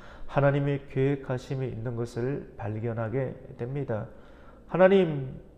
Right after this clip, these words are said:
잃어버렸을 때, 돈을 잃어버렸을 때, 권력을 잃어버렸을 때,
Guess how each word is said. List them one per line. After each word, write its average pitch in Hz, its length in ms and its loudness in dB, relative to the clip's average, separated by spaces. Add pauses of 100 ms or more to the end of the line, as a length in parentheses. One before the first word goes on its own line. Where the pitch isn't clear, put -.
(640)
잃어버렸을 175 720 10
때, 120 200 -2 (520)
돈을 139 360 4
잃어버렸을 131 720 4
때, 120 200 -2 (540)
권력을 156 500 6
잃어버렸을 123 680 0
때, 120 200 -4